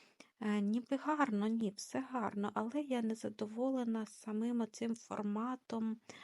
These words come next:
а, тим, що листівка вийшла така темна, може, трошечки якась, е, мрачнувата, хотілося зробити її більш легкою.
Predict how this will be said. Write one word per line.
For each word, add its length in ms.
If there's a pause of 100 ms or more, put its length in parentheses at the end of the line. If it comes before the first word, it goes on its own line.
(280)
а, 260 (300)
тим, 220
що 220
листівка 560
вийшла 420
така 400 (260)
темна, 720 (480)
може, 320
трошечки 680
якась, 500
е, 160 (680)
мрачнувата, 960
хотілося 680
зробити 500
її 260
більш 340
легкою. 840